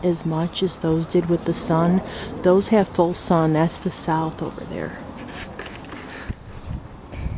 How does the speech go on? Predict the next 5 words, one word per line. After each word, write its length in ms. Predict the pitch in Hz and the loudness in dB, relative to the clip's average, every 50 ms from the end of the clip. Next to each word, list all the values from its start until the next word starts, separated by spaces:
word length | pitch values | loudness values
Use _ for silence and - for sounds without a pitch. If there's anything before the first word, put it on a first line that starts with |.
| - - - - - - - - - - - | -6 -6 -8 -8 -8 -8 -8 -8 -8 -8 -8
Um, 320 | 170 165 160 160 160 160 - - - - - - - - - - - - - - - - - - - - - - | -8 -8 -8 -12 -12 -12 -12 -12 -12 -8 -8 -8 -8 -8 -10 -10 -8 -6 -6 -6 -6 -6 -6 -6 -8 -8 -8 -10
so 220 | - - - 160 160 170 170 180 | -14 -16 -14 -12 -10 -10 -10 -10
yeah. 120 | 180 175 - - - - - - - - - - - - - - - - - - - - - - - - - - - - - - - - - - - - - - - - - - - - - - - - - - - - - - - - - - - - - - - - - - - - - - - | -10 -8 -8 -8 -8 -8 -10 -12 -12 -12 -14 -12 -14 -14 -14 -16 -18 -16 -16 -16 -16 -16 -20 -20 -18 -16 -16 -16 -16 -16 -18 -18 -18 -16 -18 -18 -16 -14 -14 -8 -6 -6 -6 -6 -8 -18 -20 -20 -20 -18 -20 -20 -20 -18 -18 -18 -18 -18 -16 -16 -16 -14 -14 -16 -14 -14 -12 -12 -12 -10 -10 -8 -6
They're 100 | - 190 165 | -6 -4 -4
beautiful. 580 | 160 165 165 170 202 190 - - 175 175 170 | -4 -4 -4 -2 -4 -4 -4 -6 -6 -6 -6